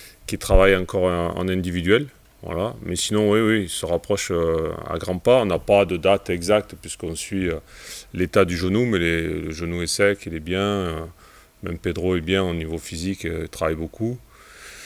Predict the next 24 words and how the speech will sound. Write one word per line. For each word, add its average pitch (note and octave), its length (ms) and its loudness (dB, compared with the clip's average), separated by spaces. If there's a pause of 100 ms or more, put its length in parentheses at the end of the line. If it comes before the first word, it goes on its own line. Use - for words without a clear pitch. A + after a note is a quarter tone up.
(140)
Il - 40 -16
fait F2 100 -6
beaucoup F2+ 240 -2
d'efforts G2 320 6
là-dessus, G2 580 4
euh, F#2 540 8
donc, F2+ 320 -2
euh, D#2+ 280 4
oui, G2 180 4
oui, F#2+ 220 4
c'est - 180 -6
éminent, F2 420 0 (140)
quoi. F2 100 -10 (240)
Ouais. E2+ 120 -6 (400)
Après, G#2+ 400 2
sur, G2+ 320 2
euh, F#2 300 6
sur, F#2 340 0
euh, F#2 200 4
Tuller G#2+ 340 4
aussi, A2 300 2
ça G2 160 4
se - 100 0
rapproche. A#2 580 2